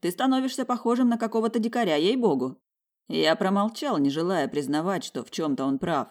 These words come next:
Я действительно становился сам не своим, когда дело касалось Нади. "Зачем ты трогал её сегодня?" Не мог я успокоиться. "Я рассказывал ей про состояние её отца, она расстроилась, вот я её и подбодрил",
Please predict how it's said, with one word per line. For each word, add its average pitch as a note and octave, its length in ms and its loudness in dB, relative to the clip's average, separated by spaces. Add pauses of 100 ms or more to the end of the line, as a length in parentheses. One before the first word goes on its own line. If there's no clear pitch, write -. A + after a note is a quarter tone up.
(160)
Я C#3+ 200 0
действительно E3 600 0
становился D3+ 600 -2
сам C#3+ 240 -2
не C#3+ 80 0
своим, C#3+ 420 -2
когда C#3+ 260 -2
дело C#3 320 0
касалось C#3+ 460 -6
Нади. D3+ 420 -2 (560)
"Зачем D#3 500 6
ты F3 80 2
трогал D3+ 400 4
её C#3+ 300 4
сегодня?" C#3 600 0 (260)
Не D#3 180 0
мог E3 280 0
я C3+ 120 -2
успокоиться. D3 840 -2 (840)
"Я F3 280 4
рассказывал A3+ 580 2
ей F#3+ 200 6
про F3+ 140 -2
состояние F#3 720 0
её F3+ 260 4
отца, C#3+ 360 -2
она E3+ 160 2
расстроилась, F3+ 760 0
вот C#3+ 340 0
я E3 220 2
её F#3 180 4
и G3 80 8
подбодрил", D3+ 720 0